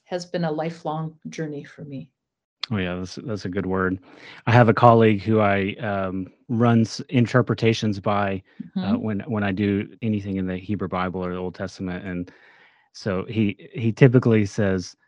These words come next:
Speaker 2: um, "Hmm, well," <laughs> so it's like,
Speaker 1: Mm-hmm.
Speaker 2: as long as I can get that "hmm" first, uh, you know, then I,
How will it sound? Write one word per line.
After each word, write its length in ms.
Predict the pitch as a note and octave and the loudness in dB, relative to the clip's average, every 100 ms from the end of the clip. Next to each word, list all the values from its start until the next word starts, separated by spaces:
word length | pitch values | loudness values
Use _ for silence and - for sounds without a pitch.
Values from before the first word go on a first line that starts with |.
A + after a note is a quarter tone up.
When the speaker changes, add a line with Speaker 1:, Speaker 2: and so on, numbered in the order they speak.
| _ _ - | _ _ -8
Speaker 2:
um, 380 | G2 F2+ F2 - _ _ - | -6 -6 -8 -14 _ _ 6
"Hmm, 420 | F3+ C3 F#2+ E2+ F2+ _ _ _ _ _ _ _ _ | 10 12 10 2 -6 _ _ _ _ _ _ _ _
well," 680 | F#3+ G#3 A#3 A3+ A3 A3 G3+ F3 D3+ - | 6 8 10 10 10 8 4 2 2 2
<laughs> 320 | F#3+ - - | -2 -2 -20
so 180 | - F3+ | 0 2
it's 100 | D3+ | 4
like, 140 | D3 C#3 | 4 4
Speaker 1:
Mm-hmm. 60 | |
Speaker 2:
as 80 | C3+ | 2
long 200 | D3 F3 | 2 2
as 100 | F3+ | 2
I 100 | E3 | 0
can 160 | D#3 C#3+ | 2 4
get 220 | D3 - | 4 2
that 220 | A#2 G#2+ | 0 -2
"hmm" 440 | - D#3+ D3+ A2 | 2 6 8 6
first, 640 | G#2+ - C3+ A2 G2 - - - | 2 0 2 2 0 -6 -16 -10
uh, 60 | |
you 220 | A2 A2 G#2+ | -6 -4 -2
know, 140 | G#2 | -2
then 180 | G2+ A2 | -2 -2
I, 140 | G#2+ | -2